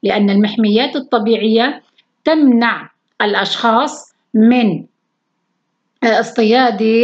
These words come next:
الحيوانات والقضاء عليها، فإقامة المحميات تحافظ وتحمي الحيوانات من الانقراض.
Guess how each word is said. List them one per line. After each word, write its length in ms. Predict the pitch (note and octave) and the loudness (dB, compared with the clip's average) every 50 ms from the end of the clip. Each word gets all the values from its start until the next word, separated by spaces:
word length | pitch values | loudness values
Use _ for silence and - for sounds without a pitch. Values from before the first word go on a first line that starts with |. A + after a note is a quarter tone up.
| A#3+ A#3 | 0 0
الحيوانات 840 | G#3+ G#3+ - - A#3+ A3 G3+ G3+ G#3 G3+ G3 G3+ A#3+ B3 B3 B3 B3 | -2 -6 -4 -2 -2 0 2 2 0 0 0 -2 -2 -2 -2 0 0
والقضاء 1000 | A3+ G#3 G3+ G3+ G3+ - G3+ G3+ G3 A3+ A#3+ B3 A3+ - G#3 G#3+ G#3+ A3 A3+ A3 | 0 2 0 0 0 0 0 0 2 0 0 0 0 -2 -2 -2 -2 -2 -2 -2
عليها، 580 | - F#3+ F#3+ G3 G#3 A#3+ A#3 F#3+ F3 D#3 D#3 D#3+ _ _ _ _ _ _ - | -2 -2 -2 -2 0 0 0 0 -2 -4 -6 -8 _ _ _ _ _ _ -2
فإقامة 800 | G#3 G3+ G3+ G#3 G3+ F#3 G3 - C4 D#4 E4+ F4 E4 D4+ - - | -2 -2 0 -2 -2 -4 -2 -2 0 2 2 2 0 0 -2 -2
المحميات 1000 | C#4 C4 B3+ - C4 B3+ A#3 A#3+ - A#3+ A3+ A#3 A#3 A3+ A#3 A#3 A#3 B3 C#4+ D4 - _ _ _ _ _ - | -4 -4 -2 0 0 -2 -2 -2 -4 -2 -2 0 0 0 2 2 0 0 -2 -4 -8 _ _ _ _ _ -4
تحافظ 680 | - A#3 A3+ - D#4 F#4 G#4 - G4+ - B3+ A#3 G#3+ | -4 -4 -2 0 -2 0 0 -2 0 0 0 0 2
وتحمي 1080 | A#3 A#3+ A#3 A#3 G#3+ G#3 G#3 C#4+ D4 C#4+ - - B3 A#3+ A#3 A3+ A3+ A#3 B3+ C#4 C#4 - _ _ - _ - | 2 2 4 4 2 2 0 -4 -6 -6 -4 -2 0 0 0 0 0 0 0 -2 -2 -6 _ _ -18 _ -6
الحيوانات 920 | A3+ A3+ A3 - A#3+ A#3 A3 G#3 G#3+ G#3+ G#3+ A3+ A3 A3+ A3 A3 G#3+ - | -6 -6 -4 -2 -2 0 0 2 2 2 0 0 0 -2 -2 -2 -2 -2
من 260 | A3 A3 A3+ A3 G#3+ G3+ G3+ G3+ G3+ G3+ G3+ G#3+ A3+ A#3+ - _ _ _ _ _ - | 0 0 2 2 2 2 2 2 0 0 0 -2 -4 -6 -8 _ _ _ _ _ -6
الانقراض. 840 | - G3+ G3 F#3 G3+ G3+ G3+ - A3+ G3+ G#3+ A#3+ B3+ G#3 D#3 D3+ - | -4 -2 -2 -2 -2 -4 -4 -2 -2 0 0 2 0 0 -2 -6 -12